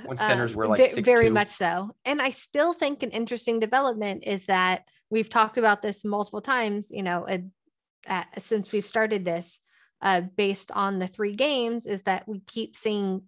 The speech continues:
Speaker 2: King get the playing time and
Speaker 1: Over
Speaker 2: Woodard,
Speaker 1: Woodard.
Speaker 2: ov-, Woodard not. So
Speaker 1: That's the,
Speaker 2: again, like
Speaker 1: yeah.
Speaker 2: we said, keep an eye on that, and that'll, um, that'll, that will be interesting, because at this point, it seems like if you're more comfortable putting King in,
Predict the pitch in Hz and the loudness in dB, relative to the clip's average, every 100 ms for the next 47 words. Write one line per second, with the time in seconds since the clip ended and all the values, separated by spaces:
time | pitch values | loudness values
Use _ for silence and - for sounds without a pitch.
0 | - - 302 311 247 262 - _ _ _ | -12 -4 -2 0 -2 -4 -8 _ _ _
1 | _ 196 214 214 202 202 190 190 202 180 | _ 0 2 2 0 0 -2 -2 -2 0
2 | 180 190 185 190 180 175 - - 214 208 | 0 -4 -4 -4 -4 -4 -6 -4 0 4
3 | 226 208 202 202 - _ _ - 202 196 | 4 4 2 -2 -8 _ _ -6 -6 -6
4 | - 208 214 202 190 180 190 180 - - | -6 -2 0 0 -2 0 -2 -2 -10 -6
5 | - 196 190 196 _ - - 208 214 262 | 2 4 4 -2 _ -10 -8 -2 2 4
6 | 240 226 247 226 240 208 - 240 226 214 | 4 0 0 0 0 -2 -6 -4 0 0
7 | 214 208 202 202 208 202 190 185 190 190 | 0 0 0 0 0 -4 -6 -4 -2 -2
8 | 185 185 196 185 170 170 185 _ _ _ | -2 -4 -6 -6 -6 -8 -10 _ _ _
9 | _ _ _ _ - 202 202 190 - 202 | _ _ _ _ -2 0 2 0 -4 -4
10 | 190 202 196 185 208 208 214 220 233 254 | -2 -2 -2 -2 -4 -4 -4 -2 0 0
11 | 247 277 349 - 254 240 220 233 233 226 | 2 0 0 0 0 2 0 -2 -4 -2
12 | 220 214 _ 226 202 226 254 262 247 240 | -2 -2 _ -8 -4 2 2 4 0 0
13 | 233 233 262 240 214 - 233 214 190 269 | -6 -4 0 0 -2 -8 -6 -4 -6 -6
14 | 254 202 220 | -2 0 -2